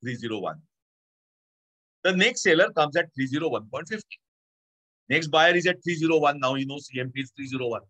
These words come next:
Again, there is no deal. Seller is not willing to sell at lower price. So buyer increases his bid, goes to three zero one point five. Seller comes at, let us say, three zero one point eight.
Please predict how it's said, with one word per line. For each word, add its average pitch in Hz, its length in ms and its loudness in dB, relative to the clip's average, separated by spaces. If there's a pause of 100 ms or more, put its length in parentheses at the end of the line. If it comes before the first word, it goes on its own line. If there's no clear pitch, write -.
(540)
Again, 139 280 0
there 185 120 4
is 170 100 2
no 143 160 -4
deal. 98 200 -12 (1500)
Seller 180 200 4
is 220 160 0
not 196 180 4
willing 180 260 2
to 185 100 -4
sell 156 240 2
at 151 100 -4
lower 120 300 -2
price. - 460 -20
So - 180 -12
buyer 131 360 2 (160)
increases 156 540 -2
his 131 160 -10
bid, 98 220 -6 (520)
goes 156 180 0
to 170 100 -4
three 151 200 -4
zero 147 220 0
one 131 220 0
point 127 200 -2
five. 151 220 2 (240)
Seller 143 380 0
comes 131 280 -4
at, 147 140 -2 (260)
let 120 140 -4
us 131 140 -6
say, 135 160 -4 (160)
three 131 120 0
zero 123 220 -2
one 113 160 0
point 151 240 -4
eight. - 180 -6